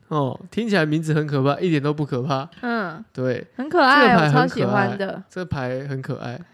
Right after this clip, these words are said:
Speaker 2: Allow my higher self to guide my through this time.嗯，就是真的啦，你不要，嗯，死，就是把那个规划太死。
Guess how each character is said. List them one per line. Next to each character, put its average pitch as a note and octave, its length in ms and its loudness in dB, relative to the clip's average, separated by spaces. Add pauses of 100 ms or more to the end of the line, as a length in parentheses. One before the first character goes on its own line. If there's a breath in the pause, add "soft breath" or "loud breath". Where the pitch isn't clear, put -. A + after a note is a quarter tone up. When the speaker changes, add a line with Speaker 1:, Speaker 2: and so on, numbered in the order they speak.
(460 soft breath)
Speaker 2:
Allow A3+ 300 -2
my A3+ 280 -6
higher G#3+ 500 -6
self G#3+ 360 -12 (180)
to A3 160 -14
guide A3+ 340 0
my G#3 300 -8
through A3 360 -8
this - 220 -12
time. A3 220 -10
嗯， G#3 200 -4 (360 soft breath)
就 C4 120 -6
是 C#4 140 -4
真 A#3+ 180 0
的 B3 100 -2
啦， F3+ 260 2
你 G3+ 180 -6
不 - 240 -10
要， B3+ 320 6 (400)
嗯， F#3 420 -2 (320)
死， F3 560 -4 (420)
就 A3 100 -6
是 A3 400 -2
把 E3 180 0
那 G#3 120 -4
个 F3+ 360 2
规 A3+ 240 2
划 A#3 180 4
太 G#3 200 0
死。 - 320 -10